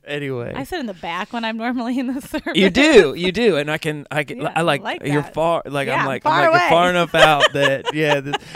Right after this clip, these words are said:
Speaker 1: and I just kept thinking, like, if this goes south, she's gonna bum rush the stage. And
Speaker 2: <laughs>
Speaker 1: I'm
Speaker 2: Might.
Speaker 1: done. Like,
Speaker 2: I'll be
Speaker 1: yeah.
Speaker 2: like,
Speaker 1: like
Speaker 2: "I'm gonna need to interrupt here."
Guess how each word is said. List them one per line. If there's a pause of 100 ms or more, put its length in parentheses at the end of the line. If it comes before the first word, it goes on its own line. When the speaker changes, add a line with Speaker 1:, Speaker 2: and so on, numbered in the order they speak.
(100)
Speaker 1:
and
I
just
kept
thinking,
like,
if
this
goes
south,
she's
gonna (160)
bum
rush
the
stage.
And
Speaker 2:
<laughs>
Speaker 1:
I'm
Speaker 2:
Might.
Speaker 1:
done.
Like,
Speaker 2:
I'll
be
Speaker 1:
yeah.
Speaker 2:
like,
Speaker 1:
like
Speaker 2:
"I'm (100)
gonna
need
to
interrupt
here."